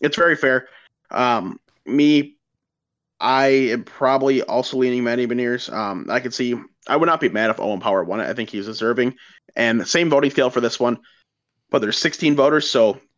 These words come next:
there's that max, um, eighty points, and Matty Beniers got seventy-nine. The only other first place vote went to Owen Power. Um, a couple names trailing behind him: Stuart Skinner, Wyatt Johnson, uh, Matias Maselli, just to name a few, and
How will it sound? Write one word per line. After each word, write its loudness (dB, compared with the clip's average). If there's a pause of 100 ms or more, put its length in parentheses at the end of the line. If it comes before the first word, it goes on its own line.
(180)
there's 2
that -2
max, -2
um, -4 (180)
eighty 0
points, -2 (300)
and -4 (180)
Matty 0
Beniers -2
got -2
seventy-nine. -4
The -2
only 0
other -2
first -6
place -4
vote 0 (180)
went -4
to -4
Owen 0
Power. -2
Um, -10
a -14
couple -2
names -2
trailing -4
behind -6
him: -10
Stuart 0
Skinner, -2
Wyatt 0
Johnson, -6
uh, -12
Matias -6
Maselli, -2 (280)
just -12
to -12
name -4
a -10
few, 2 (440)
and -2